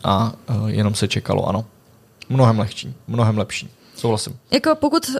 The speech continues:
Speaker 2: s asistentem neděláte, tak bych to aspoň vyzkoušela. Aspoň formou nějaký jako spolupráce jako barterový nebo T F P čkový, jenom abyste zjistili, jestli by vás to vůbec bavilo, jestli by vám to ulehčilo práci.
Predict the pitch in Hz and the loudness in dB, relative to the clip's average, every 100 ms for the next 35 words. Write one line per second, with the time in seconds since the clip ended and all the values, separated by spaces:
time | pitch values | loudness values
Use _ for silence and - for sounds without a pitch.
0 | - - 247 269 - 285 285 208 180 180 | -6 -2 0 0 0 0 4 4 4 2
1 | 175 165 208 214 226 - 214 - 233 208 | 0 -2 -2 -2 -2 0 -4 2 4 4
2 | - 202 202 - 160 185 - 240 233 226 | 2 -2 -2 -2 -2 -4 0 0 2 2
3 | 226 226 226 - - - 226 226 226 214 | 4 4 2 -2 -20 -2 0 2 2 0
4 | 214 220 214 208 202 208 - 214 220 214 | 2 0 2 2 0 -2 -4 0 0 2
5 | 214 214 214 220 190 196 190 - 202 202 | 0 2 -2 -2 2 2 2 0 2 2
6 | 196 202 196 196 - 196 196 - 190 202 | 2 0 0 -2 0 0 0 -4 -2 -2
7 | - - 226 254 240 233 - 262 220 - | -4 -4 2 4 4 2 2 0 0 0
8 | 226 214 - 208 196 196 - 202 196 196 | 0 0 0 0 2 0 -2 -2 -2 -4
9 | 175 185 165 175 180 190 185 185 - 175 | 0 0 0 0 -2 -2 0 0 -2 -4
10 | 180 - 185 180 131 143 - | -2 -2 -2 -2 -6 -6 -12